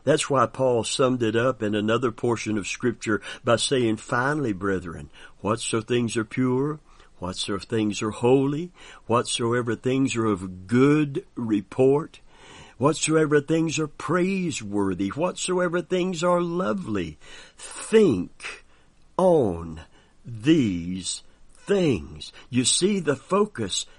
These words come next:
has to change into that that will build faith instead of that that will undermine faith. That will bring, that, that will bring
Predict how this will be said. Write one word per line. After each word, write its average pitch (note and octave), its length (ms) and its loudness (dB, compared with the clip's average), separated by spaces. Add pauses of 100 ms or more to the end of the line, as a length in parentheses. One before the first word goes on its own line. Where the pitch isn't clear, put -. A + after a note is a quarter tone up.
has - 460 -2 (220)
to C#3+ 120 -4
change A#2+ 800 -2 (260)
into D3+ 420 4
that C3+ 400 0
that C3 220 0
will B2 160 0
build D3+ 640 2
faith E2+ 540 -4 (260)
instead A#2 500 0
of G2+ 160 0
that A#2+ 300 -2
that A#2 180 -6
will A2 180 -2
undermine A2 760 0
faith. E2+ 560 -4 (360)
That D#3+ 240 4
will C3+ 200 4
bring, C3+ 760 2 (160)
that, D#3+ 300 -2
that C3+ 200 0
will A#2 200 0
bring D3+ 580 0